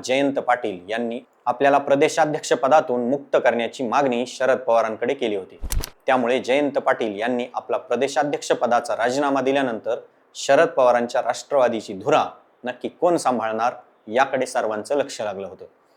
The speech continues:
त्यातच आता शरद पवारांच्या राष्ट्रवादीच्या प्रदेशाध्यक्षपदी शशिकांत शिंदे यांची निवड करण्यात आल्याचं समोर येतंय. तर खुद्द शरद पवार यांनीच याबद्दलची घोषणा केली आहे. तर आता शशिकांत शिंदे यांनी प्रदेशाध्यक्षपदाची धुरा सांभाळल्यानंतर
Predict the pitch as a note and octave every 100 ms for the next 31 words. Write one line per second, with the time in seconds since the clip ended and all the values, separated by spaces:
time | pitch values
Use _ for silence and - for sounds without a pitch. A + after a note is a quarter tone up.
0 | _ _ A#2+ D3 C3 B2+ C3 - C3+ D#3
1 | - C3+ B2+ B2+ A#2+ C3+ A#2+ B2+ - D3+
2 | C3+ A#2+ A2+ C3 - C3 C3+ C#3 D3 D#3
3 | - D#3+ B2 A#2 - _ _ - C#3+ C3+
4 | - C#3 A#2+ - E3 E3+ B2+ C#3 A#2 A#2+
5 | A#2 G#2+ A#2+ A2+ A#2 A2+ A2+ A2 _ -
6 | C3+ D3+ - B2+ - C3+ A2 G2 F#2 E2+
7 | _ _ _ _ _ _ A#2+ - D#3 C3
8 | - C3+ C#3 - C3+ B2+ - C3+ D3+ C#3
9 | - - A2 B2 A#2 G#2 A2 - D#3 C3+
10 | - G2+ G2 F2+ E2 _ _ _ _ _
11 | - D3+ D3+ D#3 - D3 E3+ F3+ F3+ E3
12 | - F3+ F3+ B2+ B2+ - _ _ A2 D3+
13 | E3 E3 D3 D3+ D3 D#3 D#3 - E3 C#3+
14 | C#3+ C#3 A#2 A#2+ D#3+ E3 D3+ C#3+ D3 D#3
15 | D#3 C3 A#2